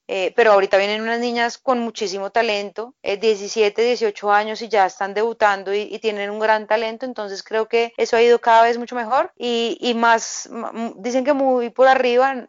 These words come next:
realmente creo que no es, no es, eh, porque sean bajitas, yo soy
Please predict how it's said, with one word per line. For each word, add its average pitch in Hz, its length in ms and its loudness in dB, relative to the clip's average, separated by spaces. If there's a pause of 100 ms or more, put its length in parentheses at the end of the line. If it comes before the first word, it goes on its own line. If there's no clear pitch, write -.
realmente 233 400 -2
creo 262 140 2
que 269 100 -6
no 254 140 -4
es, 214 320 -6
no 226 120 -10
es, 214 540 -8
eh, 233 100 0
porque 254 280 0
sean 226 180 2
bajitas, 254 540 0
yo 214 60 -10 (520)
soy 226 140 0